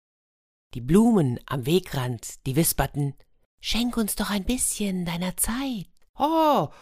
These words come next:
wo denkt ihr hin?“, antwortete die Kluge. „Zeit ist Geld, das wirft man nicht einfach so auf die Straße.“ Und schon eilte sie davon, als hätte sie keine Zeit mehr. Die zweite, die Fleißige, die hatte schon bald eine Beschäftigung entdeckt und arbeitete hastig,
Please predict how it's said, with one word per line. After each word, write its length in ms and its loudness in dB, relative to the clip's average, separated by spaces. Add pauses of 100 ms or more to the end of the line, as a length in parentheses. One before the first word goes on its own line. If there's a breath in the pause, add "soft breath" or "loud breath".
wo 80 2
denkt 260 4
ihr 80 0
hin?“, 480 6
antwortete 580 -4
die 160 -6
Kluge. 380 2 (340 loud breath)
„Zeit 300 4
ist 300 -2
Geld, 440 6
das 160 2
wirft 280 4
man 100 6
nicht 220 2
einfach 240 -2
so 140 -2
auf 120 -2
die 100 0
Straße.“ 640 -2 (320)
Und 120 -8
schon 340 4 (140)
eilte 320 4
sie 100 0
davon, 420 4 (240)
als 160 4
hätte 200 2
sie 120 0
keine 280 0
Zeit 320 -2
mehr. 180 -12 (380)
Die 100 -10
zweite, 480 2
die 80 -8
Fleißige, 640 -2
die 100 -4
hatte 200 -2
schon 200 -4
bald 300 0
eine 100 0
Beschäftigung 640 -4
entdeckt 460 -6 (320)
und 240 0
arbeitete 720 0
hastig, 480 -4